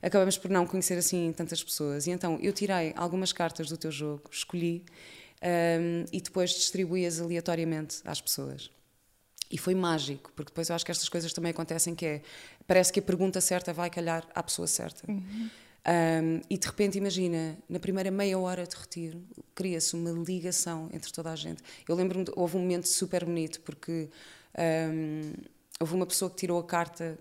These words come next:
Speaker 1: que, que dizia, "De que é que tu mais te orgulhas?
Speaker 2: Uhum.
Speaker 1: De que é que mais te orgulhas?"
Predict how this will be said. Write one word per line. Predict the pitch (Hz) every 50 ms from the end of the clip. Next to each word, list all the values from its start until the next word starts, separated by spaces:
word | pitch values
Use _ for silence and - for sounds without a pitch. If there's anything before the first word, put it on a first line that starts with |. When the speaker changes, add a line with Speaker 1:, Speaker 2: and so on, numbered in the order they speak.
| - -
Speaker 1:
que, | - 170 165 160
que | - - 165 165 156 156 151 147 151
dizia, | 160 160 151 156 156 151 151 151 143 -
"De | -
que | - 196
é | 185
que | - - - - _ -
tu | - 180
mais | 185 175 175 170 -
te | - -
orgulhas? | 165 156 147 147 151 143 139 143 147 - - - - -
Speaker 2:
Uhum. | 202 170 180
Speaker 1:
De | 202 190
que | 180
é | 165
que | 165
mais | 165 165 -
te | - 165
orgulhas?" | 151 147 151 156 147 147 147 - - -